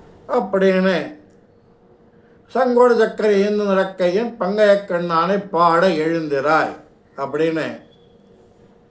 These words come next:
என்று அன்வய சொல்லிக்கு, "நங்காய்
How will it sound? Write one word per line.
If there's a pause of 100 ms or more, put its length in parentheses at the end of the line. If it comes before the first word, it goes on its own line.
(840)
என்று
அன்வய
சொல்லிக்கு, (380)
"நங்காய்